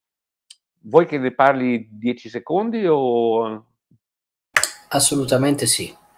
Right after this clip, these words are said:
Speaker 1: Allora, Victor Schauberger era un guardaboschi, cioè praticamente passava le,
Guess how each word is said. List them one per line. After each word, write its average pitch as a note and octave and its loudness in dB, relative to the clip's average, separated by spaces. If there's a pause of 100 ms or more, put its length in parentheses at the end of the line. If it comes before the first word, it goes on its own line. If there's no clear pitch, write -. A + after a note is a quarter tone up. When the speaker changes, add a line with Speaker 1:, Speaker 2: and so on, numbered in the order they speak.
(640)
Speaker 1:
Allora, F#2+ -8
Victor B2 -8
Schauberger G#2 -2
era G#2+ -6
un G#2+ -12
guardaboschi, A#2 -2
cioè A#2 -6
praticamente B2+ -10
passava F#2+ -8
le, G2 -16